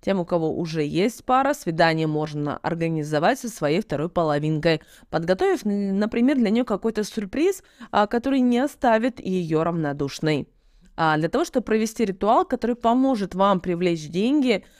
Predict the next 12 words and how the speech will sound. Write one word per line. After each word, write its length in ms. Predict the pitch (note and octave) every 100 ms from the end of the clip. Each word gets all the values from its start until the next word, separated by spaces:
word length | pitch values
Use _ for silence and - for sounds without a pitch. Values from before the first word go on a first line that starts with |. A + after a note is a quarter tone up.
| -
вам 320 | E3 G#3 E4
понадобится 680 | D#4 A#3+ E3 D3+ F3+ A#3+ C#4+
семь 320 | - B3 G#3+
монет 460 | E3 E3 F3+ D#3+ -
крупного 560 | F3+ G3 - D3+ C3+
номинала, 640 | C#3 F3 F3 D3+ B2+ C#3+ G3+
можете 340 | F3+ F3 -
использовать 460 | D#3+ - D#3+ D3 -
любого 420 | G3 D3+ C#3 C#3
цвета, 540 | - - F3+ G3 A3+
далее 380 | F#3+ G3 F#3+ D#3
семь 340 | - - G#3+